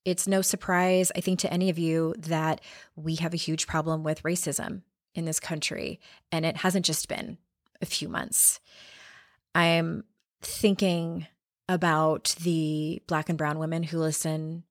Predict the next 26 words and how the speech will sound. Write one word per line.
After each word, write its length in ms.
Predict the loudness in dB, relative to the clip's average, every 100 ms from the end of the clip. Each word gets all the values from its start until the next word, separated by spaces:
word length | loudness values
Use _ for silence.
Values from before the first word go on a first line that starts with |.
| _ _ _
to 120 | -4
this 120 | 2 4
show 380 | 4 4 0 -4 _ _ -20 -20 _ _ _ _
and 540 | -2 0 0 0 -4 -8 -10
who 120 | -4 0
read 180 | 0
my 100 | 0
books, 600 | 0 -2 0 0 2 0 -2 -2
and 100 | 0
it's 140 | 2
absolutely 440 | 0 0 0 0 0
not 180 | 0
enough 400 | 0 -4 -4 -10 -12 _ _ _ _ _ _
for 220 | -12 -6 -4
me 260 | -4 -4
to 560 | -2 -2 -2 -4 -4 -8 _ _ _ _ _ -4
just 260 | -2 0
think 200 | -4 -6
of 120 | -6
you. 240 | -4 -6 -6 _ _ _ _ _ _ _ _ -10 2
And 160 | 4 6
I 40 |
used 280 | 4 4 2
to 60 |
talk 260 | 2 2 2
about 480 | 4 4 2 0